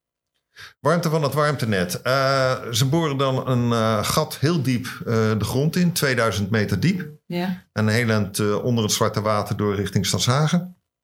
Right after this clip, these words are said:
Speaker 1: Dan heb je tachtig graden water, eh, op die diepe in, uit een zandlaag op die diepte.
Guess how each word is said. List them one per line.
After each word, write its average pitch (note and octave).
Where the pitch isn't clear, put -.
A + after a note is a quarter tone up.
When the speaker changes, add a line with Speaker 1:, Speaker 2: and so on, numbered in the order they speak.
Speaker 1:
Dan A#2+
heb A#2+
je G2+
tachtig B2+
graden G2+
water, B2
eh, G#2+
op G#2+
die A#2+
diepe B2
in, G#2+
uit G#2+
een G#2+
zandlaag G#2+
op B2
die G2
diepte. A2+